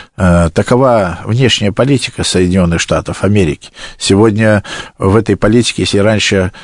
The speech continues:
э, госсекретарь Керри хоть пытался как-то создать видимость, э, законности с точки зрения международного права, были попытки каких-то договорённостей, сегодня и он уже потерял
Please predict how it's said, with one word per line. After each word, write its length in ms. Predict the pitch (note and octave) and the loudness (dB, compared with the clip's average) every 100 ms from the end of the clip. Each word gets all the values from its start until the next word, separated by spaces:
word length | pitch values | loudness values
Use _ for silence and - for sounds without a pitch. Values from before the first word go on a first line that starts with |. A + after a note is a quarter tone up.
| - - | -14 -4
э, 720 | F#2+ F#2 F2+ F#2 F#2 F#2 F2+ | 0 2 2 2 2 2 0
госсекретарь 640 | G2+ - G2+ - G#2 G#2+ | 0 0 -2 -2 0 0
Керри 280 | - D3+ A#2 | 0 2 2
хоть 340 | - F2 - - _ | 0 -6 -8 -16 _
пытался 600 | - F2 - A#2 F#2+ G2 - | -8 -6 -2 -2 0 -6 -6
как-то 380 | - G#2 - F2 | -2 -2 -2 -6
создать 460 | - F#2+ G#2 F#2+ G2 | -2 -2 0 0 0
видимость, 720 | G#2 G2 F2+ F2 F2+ - - | 2 2 2 0 -2 -4 -2
э, 240 | F2+ F2 | -2 0
законности 800 | F#2 G2+ - - A#2+ G2+ E2+ - F2 | 0 -2 -2 -2 0 0 -2 -4 -6
с 80 | |
точки 300 | - F2+ - | -6 -6 -4
зрения 300 | F#2+ G2 F#2 F#2+ | 0 2 2 0
международного 640 | F#2 F#2 G2 A2 F2+ F#2+ | 0 0 0 0 0 -2
права, 460 | D#2+ F2+ E2+ C#2+ - - - - - - | -2 -2 -2 -4 -10 -14 -12 -10 -12 -4
были 280 | F#2+ G#2+ G2+ | 0 2 2
попытки 720 | - F#2 A2 G2 - F#2+ F2+ - - | 0 0 0 0 -2 -2 -2 -6 -10
каких-то 440 | - F2+ G2 - F2+ | -8 -4 -4 -2 0
договорённостей, 920 | F#2+ G2 G#2+ C3 A2+ F2 D#2+ - G#2 | 2 2 2 2 2 -2 -6 -6 -6
сегодня 420 | - G2+ G2+ G#2 - | -2 0 2 0 2
и 120 | A#2+ - | 0 2
он 220 | C#3 C3+ | 0 2
уже 220 | G2+ F#2+ F#2 | 0 0 -2
потерял 520 | - - G2+ F#2 | -4 0 2 2